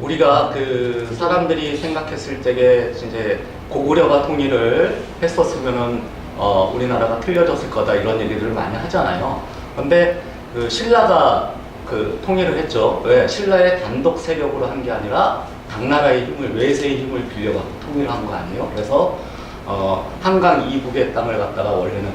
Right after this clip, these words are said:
당나라한테 주기로 하고 해서 통일을 한 거예요. 그런데, 어, 사람들이 모르는 게 뭐냐면은 신라 시대는 금관 문화잖아요. 금관 문화. 그러니까 신라 시대는 금을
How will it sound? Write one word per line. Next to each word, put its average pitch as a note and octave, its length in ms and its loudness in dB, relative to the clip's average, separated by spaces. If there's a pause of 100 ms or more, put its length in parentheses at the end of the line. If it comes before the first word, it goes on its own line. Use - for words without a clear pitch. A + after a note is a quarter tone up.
당나라한테 G2+ 600 -4
주기로 F#2+ 400 -6
하고 F3 540 2
해서 C#3 400 2 (260)
통일을 E3+ 440 2
한 F#3+ 120 0
거예요. B2 500 2
그런데, B2 540 2 (500)
어, A2 300 0
사람들이 A#3 380 4
모르는 F#3+ 480 2
게 D#3+ 140 4
뭐냐면은 D3 600 -2 (440)
신라 B3+ 340 4
시대는 A3 400 2
금관 G#3+ 480 4
문화잖아요. G#2+ 480 -2
금관 A#2 500 -6
문화. E2+ 140 -10 (840)
그러니까 F3+ 320 2
신라 B3+ 300 4
시대는 G#3+ 600 2
금을 A3 460 4